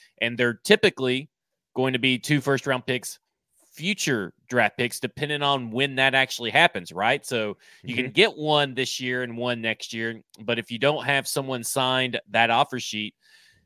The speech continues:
Speaker 1: the, basically the whole N F L could say, "Oh, we'll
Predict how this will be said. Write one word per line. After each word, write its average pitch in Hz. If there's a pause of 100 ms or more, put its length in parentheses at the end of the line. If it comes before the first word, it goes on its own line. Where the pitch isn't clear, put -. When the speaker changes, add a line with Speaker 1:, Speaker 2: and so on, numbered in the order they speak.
(140)
Speaker 1:
the, 123
basically 143
the 127
whole 139
N 135
F 127
L 139
could 131
say, 139
"Oh, 240
we'll 151